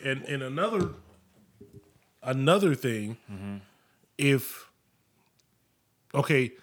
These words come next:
Speaker 1: okay then, what is Glasses Malone's purpose for this?
Speaker 2: Well, one, he's a Crip.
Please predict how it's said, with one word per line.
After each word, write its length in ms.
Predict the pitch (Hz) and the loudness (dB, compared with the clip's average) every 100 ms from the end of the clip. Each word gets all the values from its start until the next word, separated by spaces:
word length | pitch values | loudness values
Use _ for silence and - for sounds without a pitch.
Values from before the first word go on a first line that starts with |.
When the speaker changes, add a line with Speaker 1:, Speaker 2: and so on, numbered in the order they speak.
| - - 165 | -20 -4 2
Speaker 1:
okay 260 | 180 156 | 4 6
then, 400 | 131 127 123 - _ _ | 4 2 0 -6 _ _
what 320 | 113 120 185 | -4 2 2
is 500 | - 165 165 151 143 | 4 4 4 4 2
Glasses 640 | - 127 143 143 - 135 117 | 0 2 4 4 0 -4 -4
Malone's 960 | 123 120 127 127 120 110 107 107 104 _ _ _ _ _ _ | -2 0 2 2 2 0 -4 -8 -12 _ _ _ _ _ _
purpose 720 | - 143 127 98 82 - - - _ _ | 4 4 4 -2 -6 -6 -8 -16 _ _
for 220 | - 117 | -4 -2
this? 380 | 90 76 - - - - _ _ - | -2 -6 -12 -14 -18 -20 _ _ -14
Speaker 2:
Well, 300 | 95 92 82 | -12 -10 -10
one, 280 | 113 175 | -8 -6
he's 260 | 165 131 104 | -4 -6 -8
a 40 | |
Crip. 500 | 90 - 98 87 - | -12 -12 -10 -10 -12